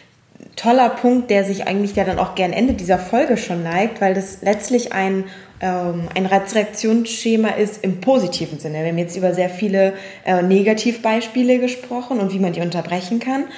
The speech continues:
Aber den Duft mit der Entspannung von zu Hause, mit dem Gefühl von, "Ich habe geübt und ich kann das", zu verbinden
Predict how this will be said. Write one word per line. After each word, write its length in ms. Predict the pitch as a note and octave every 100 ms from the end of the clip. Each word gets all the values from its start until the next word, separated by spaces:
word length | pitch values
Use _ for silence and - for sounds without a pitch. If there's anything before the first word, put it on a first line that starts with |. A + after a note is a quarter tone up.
| - -
Aber 320 | - F#3+ F#3+ F#3
den 280 | F#3 F3
Duft 440 | F3+ B3 G4 - -
mit 180 | G#3+ G#3+
der 120 | -
Entspannung 760 | E3+ E3 - - F3+ G#3 B3+
von 240 | B3+ A3 G3
zu 160 | F3+ F#3
Hause, 280 | G3 A#3
mit 220 | G#3+ F3+ F#3
dem 240 | F3 F3 - - -
Gefühl 320 | G3 - B3
von, 340 | A#3+ - G#3
"Ich 140 | - F#3+
habe 140 | -
geübt 340 | G3+ A#3 A#3 G3+
und 160 | F#3
ich 140 | F3+ -
kann 220 | B3 F4
das", 200 | G#3+ -
zu 100 | G3
verbinden 600 | F#3+ F3 F#3 F#3 G3+ C4